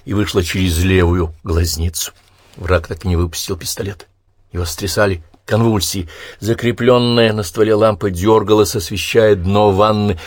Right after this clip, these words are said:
Отраженный свет озарял всю сцену. В зеркале Шаплен видел пронзенное лицо своего противника и собственный, распяленный в крике рот. Они оба вопили молча, одними глазами. Пока он приходил в себя,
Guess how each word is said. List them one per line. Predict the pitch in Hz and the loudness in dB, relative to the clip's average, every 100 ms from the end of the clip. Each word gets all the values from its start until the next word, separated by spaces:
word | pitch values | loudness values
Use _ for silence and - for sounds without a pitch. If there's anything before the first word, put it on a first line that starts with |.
| - - | -14 -6
Отраженный | 95 98 85 95 95 | 0 2 4 2 2
свет | - 98 90 | 0 0 0
озарял | 98 87 82 | 0 0 0
всю | 80 92 | -4 -10
сцену. | - 87 82 - _ _ - - - - _ _ - _ _ | -6 -4 -6 -10 _ _ -20 -20 -20 -20 _ _ -20 _ _
В | 80 | -8
зеркале | 80 95 87 - 92 80 - _ _ _ _ _ | 0 2 2 2 2 2 -2 _ _ _ _ _
Шаплен | - - 87 92 90 | -12 -10 -6 -2 0
видел | 87 87 90 - _ _ _ _ _ | 0 0 -2 -4 _ _ _ _ _
пронзенное | - 95 90 80 101 92 87 | -6 -2 -2 2 2 2 2
лицо | 90 - 98 | 0 -2 -2
своего | 85 87 87 | 0 0 0
противника | 85 80 - 101 85 80 - - | -2 -4 -6 -6 -8 -12 -18 -10
и | 123 107 | -4 -2
собственный, | - 139 123 - 104 90 | 0 2 2 0 0 2
распяленный | 82 98 - 110 110 104 | 4 2 2 2 4 2
в | 98 | 0
крике | 123 90 104 | -4 -2 0
рот. | 92 80 - - - - | 0 -2 -14 -20 -20 -4
Они | 113 104 107 | 0 2 4
оба | 117 101 | 4 4
вопили | 107 104 135 117 | 2 0 -2 0
молча, | 110 120 123 123 107 - 87 | 0 2 4 4 2 -2 -2
одними | 87 107 110 | 0 0 2
глазами. | 104 98 104 85 82 - _ _ _ | 2 4 2 0 -6 -16 _ _ _
Пока | - 101 101 98 | -14 -6 -2 0
он | 95 | -2
приходил | 90 92 95 90 95 | -4 -6 -4 -2 -2
в | |
себя, | - 85 95 | -4 0 0